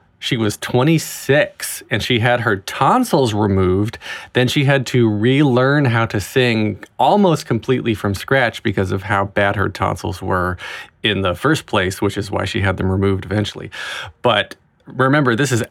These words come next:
after multiple years of Broadway credits. She made her Broadway debut in ninety-nine.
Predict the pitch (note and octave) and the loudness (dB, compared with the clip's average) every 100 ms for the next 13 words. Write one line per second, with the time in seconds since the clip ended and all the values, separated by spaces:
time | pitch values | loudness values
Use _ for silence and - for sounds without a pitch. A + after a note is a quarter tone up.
0 | - A2 D3 - - A#2 A2 G#2 G#2 - | -2 0 0 -2 -2 2 2 0 -4 -2
1 | A#2+ A#2+ A#2 B2 A2+ A2 G#2 G2+ G2 - | 0 0 -2 0 2 2 2 2 -2 -2
2 | G#2+ G2 G2 F#2+ A2+ D#3+ D3+ F#2+ - F#2+ | -2 -2 -2 -4 0 2 2 -2 -2 0
3 | G2+ G#2+ - A2 A#2 A2 A2+ A#2 A2 G#2 | 0 -2 -2 0 0 0 0 2 2 0
4 | G2 A#2 A2+ G2+ G#2+ F#2+ G2 G2+ B2+ E2 | 0 2 2 2 0 0 0 0 0 -2
5 | C#2 | -4